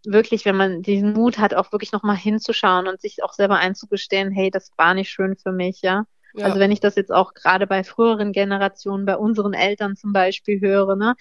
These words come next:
Speaker 1: das war ja eigentlich Standard, dass die Geburt furchtbar war.
Speaker 2: Mhm.
Speaker 1: Also es war ja eigentlich eine Ausnahme, wenn irgendjemand sagt, ähm,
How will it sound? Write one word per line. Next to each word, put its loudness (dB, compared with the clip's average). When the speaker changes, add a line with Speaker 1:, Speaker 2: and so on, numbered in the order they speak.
Speaker 1:
das -2
war 6
ja 4
eigentlich -2
Standard, -2
dass -6
die -12
Geburt -4
furchtbar 0
war. 0
Speaker 2:
Mhm. -4
Speaker 1:
Also 2
es -10
war 6
ja 6
eigentlich 0
eine 2
Ausnahme, 0
wenn -4
irgendjemand -6
sagt, 0
ähm, 2